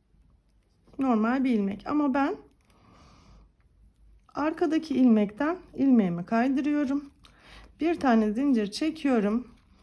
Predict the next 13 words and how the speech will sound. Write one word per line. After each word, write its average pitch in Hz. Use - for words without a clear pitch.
Hemen 320
kaydırdığım 269
yerin 262
dibine 233
bir 269
tane 240
sık -
iğne 170
yapıyorum. 180
Tekrar 302
yandaki 277
ilmeğin, 226
bakın, 202